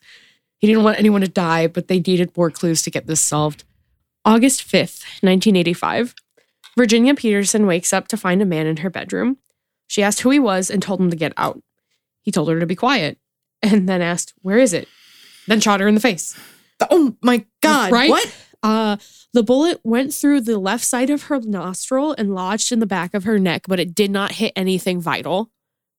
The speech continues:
Speaker 2: Holy
Speaker 1: Hell yeah.
Speaker 2: shit.
Speaker 1: Yup. Um, so she starts screaming, and that wakes up her husband, Christopher Peterson, uh, who he sits up, and the man shoots him in the right side of his head, but it somehow doesn't go through.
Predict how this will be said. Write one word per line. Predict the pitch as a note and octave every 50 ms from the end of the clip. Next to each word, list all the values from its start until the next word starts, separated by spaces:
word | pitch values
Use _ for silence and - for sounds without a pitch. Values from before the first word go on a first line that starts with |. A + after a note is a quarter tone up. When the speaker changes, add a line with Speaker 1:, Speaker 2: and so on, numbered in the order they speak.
| _ _ -
Speaker 2:
Holy | - - - - E4+ E4+ D#4 C#4 B3 A3+ G#3 F#3
Speaker 1:
Hell | E3+ E3 - B3+ G#3+ G3 F#3+ F3
yeah. | E3 E3+ E3
Speaker 2:
shit. | A3+ D#4+ D#4 B3 F#3+ - _ _ -
Speaker 1:
Yup. | F#3 E3+ G3+ G#3+ - - - - _ _ _ _ _ _ _ _ -
Um, | A3+ A3 G#3 G#3 G3 G3 G3 F#3 - _ _ _ -
so | A3 -
she | A3 - F4+ -
starts | - C4+ B3+ -
screaming, | - - - G3+ F3 F3 F3+ F3+ F#3
and | F#3+ F3+
that | F#3 -
wakes | F#3 F#3+ F#3 - -
up | F#3 E3+ -
her | - G3+ F3
husband, | F#3 F3+ E3+ D#3+ - E3 F3 E3
Christopher | - A#3+ A3+ - G#3+ - F3+ E3
Peterson, | - E3 D#3 D#3 D#3+ D#3+ - E3 F3+ G#3+ A#3 - _ _ -
uh, | F#3+ F3 E3 E3 D#3+ E3
who | - - G#3+ G3
he | F3+ - C4 C4+
sits | - - G3 E3+ -
up, | F#3 E3+ - _ _ _ _ _ _ _ _ _ _ _ -
and | E3+
the | E3+
man | F#3 E3 F3+ F3
shoots | - - D4+ D#4 C#4+ -
him | D4 B3 A#3+
in | A3+
the | A3
right | G#3+ G#3+ G#3+ G#3+
side | - G#3+ G#3 G3
of | F#3 F#3+
his | G#3 C4+ C#4+ B3+
head, | - G#3+ G3 G3 F#3 F3
but | F3+ F3+
it | F#3+ F#3+
somehow | - - F#3+ F#3+ F#3 F#3 G3+ G3+
doesn't | G3 F#3 F3+ F#3+ -
go | - E3 D#3+
through. | D#3+ - - F3+ F3 G3 C4+ F4